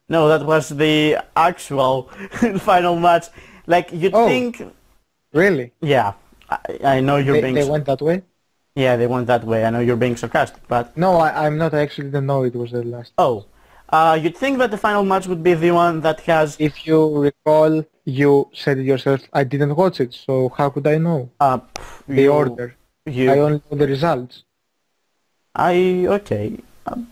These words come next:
Speaker 1: I guess you would have seen it somehow else, but that doesn't matter. So you'd think the final match would be the one with a career on the line. Guess what? It wasn't. It wasn't even second to last.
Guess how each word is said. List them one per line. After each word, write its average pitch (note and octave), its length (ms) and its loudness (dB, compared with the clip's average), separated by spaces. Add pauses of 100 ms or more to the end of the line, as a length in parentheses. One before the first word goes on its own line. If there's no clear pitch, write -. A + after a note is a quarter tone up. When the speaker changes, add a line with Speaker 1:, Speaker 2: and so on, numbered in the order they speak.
Speaker 1:
I B2 120 2
guess A#2 380 0
you B2+ 140 -4
would B2 160 -6
have B2 160 -6
seen D3 180 -4
it C3 120 -6
somehow D3 640 -2
else, A#3+ 300 -2
but D3 240 -4
that F3 140 2
doesn't D#3 220 0
matter. B2 240 -6 (720)
So F#3 500 4
you'd E3 200 -2
think C4+ 500 -2 (400)
the - 100 0
final C4 280 0
match G3 260 0
would F3+ 160 -6
be F3+ 100 4
the E3+ 140 2
one D#3+ 320 0
with D3+ 500 -4
a C3+ 100 0
career C3 520 0
on B2+ 160 0
the C#3+ 100 2
line. C#3+ 380 0 (640)
Guess C#3+ 240 0
what? F3+ 400 2
It C#3 160 -8
wasn't. E3 400 0
It C3+ 100 -10
wasn't C#3+ 340 0
even C3 200 -4
second B2 340 -2
to - 60 -2
last. E3+ 320 2